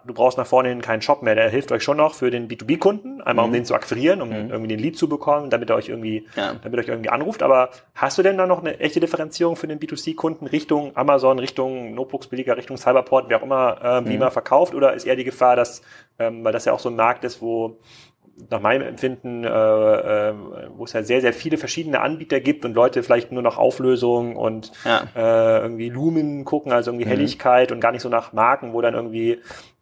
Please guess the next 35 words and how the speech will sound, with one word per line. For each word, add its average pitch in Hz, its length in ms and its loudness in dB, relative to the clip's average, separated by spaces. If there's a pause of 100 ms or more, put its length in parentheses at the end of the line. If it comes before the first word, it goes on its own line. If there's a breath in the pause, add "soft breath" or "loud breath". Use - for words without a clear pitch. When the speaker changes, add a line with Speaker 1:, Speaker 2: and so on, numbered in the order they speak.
(300)
Speaker 1:
jede 120 540 0
chinesische 120 460 -6
Hinterhoffabrik 120 720 2
Speaker 2:
Mhm. 120 120 -2
Speaker 1:
anfängt, 113 520 -2
äh, 110 180 2
Drittmarken 113 500 0
zu 113 120 -4
entwickeln 110 360 -4
und 107 120 -8
die 107 100 -4
in 107 140 -8
alle 120 240 0 (160)
Kanäle 120 300 -6
irgendwie 104 240 -6
reinpresst, 104 520 -2
was - 140 4
ja 117 80 4
dann 110 340 0
zu - 140 -8
einem 110 300 -4
massiven 117 440 -4
Preisverfall - 580 -2
Speaker 2:
Mhm. 117 420 -2
Speaker 1:
führen 107 200 -4
dürfte. - 320 -8
Wie 123 40 0
ist 139 100 -6
denn 120 100 -8
so - 60 -2
dein, 110 200 0
deine 107 240 0
Sicht 107 200 -10
darauf? 107 480 -10
Speaker 2:
Mhm. 123 320 -4